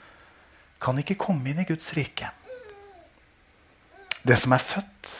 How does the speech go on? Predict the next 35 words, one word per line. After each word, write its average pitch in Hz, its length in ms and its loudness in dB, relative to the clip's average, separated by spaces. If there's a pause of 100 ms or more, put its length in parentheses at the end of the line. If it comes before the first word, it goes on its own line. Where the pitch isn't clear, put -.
(300)
av 117 160 0
Gu-, 147 240 -2
av 117 160 6
kjøtt, - 560 -4 (800)
er 175 160 8
kjøtt. - 600 -8 (1500)
Men 123 100 6
det 123 140 10
som 127 100 0
er 120 80 2
født - 240 -2
av 117 160 -2
ånd, 214 380 2 (1080)
er 120 220 -2
ånd. 98 280 -12 (1600)
Undre 160 340 12
deg 208 200 12
ikke 139 160 8
over 143 180 6
at - 80 0
jeg 165 100 6
sa 123 240 4
du 139 120 2
må 156 120 4
bli 170 140 6
født - 400 -4
på 156 100 4
ny. 127 160 2 (1600)
Vinden 180 380 12
blåser 151 360 10
dit 131 160 8
den 143 160 10
vil, 131 240 10
og 135 140 6
du 147 80 6